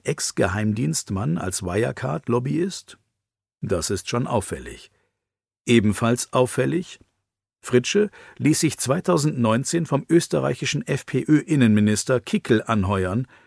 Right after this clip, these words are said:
um bei der Reform des Bundesamtes für Verfassungsschutz und Terrorbekämpfung, B V T, zu helfen. Das ist der Geheimdienst, mit dem auch Masalek in Verbindung gebracht wird. Wirecard mag offenbar Helfer, die vorher in Sicherheitsbehörden gearbeitet haben.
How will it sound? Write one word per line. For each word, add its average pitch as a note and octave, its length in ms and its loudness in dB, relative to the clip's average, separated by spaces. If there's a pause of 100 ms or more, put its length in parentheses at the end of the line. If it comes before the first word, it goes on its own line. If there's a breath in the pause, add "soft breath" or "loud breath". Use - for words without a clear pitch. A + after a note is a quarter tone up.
(140 soft breath)
um D3+ 240 2
bei G#2+ 100 8
der G#2 160 6
Reform D3 400 0
des C3 180 -2
Bundesamtes G#2+ 640 2
für C3 140 0
Verfassungsschutz A#2+ 840 -4
und - 320 -4
Terrorbekämpfung, G#2+ 840 0 (200 loud breath)
B G#2+ 220 2
V A2+ 220 -2
T, A2 400 0
zu - 180 0
helfen. F2+ 400 -4 (800)
Das - 260 -2
ist G#3 160 -2
der D3+ 100 4
Geheimdienst, G#2+ 720 -2 (220 loud breath)
mit C3 160 0
dem C3+ 160 2
auch D3 160 -2
Masalek G#2+ 500 2
in G#2+ 100 -4
Verbindung G2 460 0
gebracht F2+ 380 -4
wird. - 320 -14 (1500)
Wirecard C3+ 640 0
mag D3 320 -2
offenbar G2+ 400 0
Helfer, G2 360 0
die G#2 120 -2
vorher A#2 380 0
in B2+ 100 -2
Sicherheitsbehörden G#2 840 -2
gearbeitet G2+ 560 -2
haben. D2 400 -10